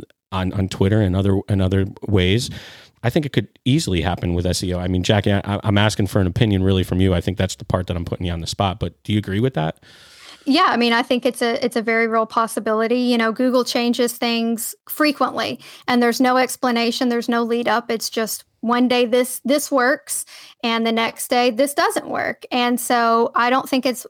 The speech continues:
Speaker 2: outside the realm of possibility to believe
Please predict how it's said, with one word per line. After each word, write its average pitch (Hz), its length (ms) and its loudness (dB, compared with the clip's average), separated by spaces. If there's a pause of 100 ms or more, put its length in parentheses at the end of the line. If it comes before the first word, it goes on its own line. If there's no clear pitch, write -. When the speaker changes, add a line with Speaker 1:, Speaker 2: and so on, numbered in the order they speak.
Speaker 2:
outside 247 440 0
the 240 80 0
realm 233 240 0
of 233 100 -4
possibility 233 640 0
to 262 120 -6
believe 233 460 -2